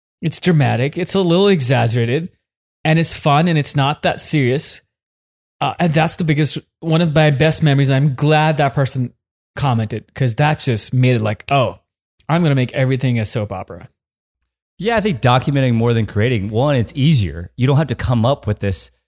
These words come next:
Speaker 2: huge, you know, idea structure. And it
Speaker 1: Yeah.
Speaker 2: also is, it's almost what can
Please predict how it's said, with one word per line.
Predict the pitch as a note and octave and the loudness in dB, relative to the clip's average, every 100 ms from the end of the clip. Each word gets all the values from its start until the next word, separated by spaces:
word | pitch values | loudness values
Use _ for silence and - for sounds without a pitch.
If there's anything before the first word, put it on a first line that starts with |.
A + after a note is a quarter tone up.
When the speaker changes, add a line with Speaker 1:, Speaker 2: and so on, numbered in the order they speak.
| _ - | _ -18
Speaker 2:
huge, | - C3 C3+ C3 A2 - - _ _ | -8 -2 0 0 -2 -8 -14 _ _
you | - A2+ G#2+ | -6 0 2
know, | G2 F#2+ - | 2 2 0
idea | A#2 A2+ G#2 A2+ A2 A2 | 0 0 0 2 4 2
structure. | - - A2 - - A2 G#2+ - _ _ | 0 -2 -2 -2 -2 0 0 -4 _ _
And | D3 D3+ | -2 0
it | C3+ | 2
Speaker 1:
Yeah. | C3+ | 2
Speaker 2:
also | D#3 F#3 - C#3+ | 2 2 0 2
is, | A#2+ G#2+ - _ _ - | 2 0 -4 _ _ -16
it's | - | -6
almost | - F#3 F#3 - | -2 0 0 0
what | A#2+ A#2 - | 0 -2 -4
can | - G#2+ G#2 A#2 | -2 0 0 -2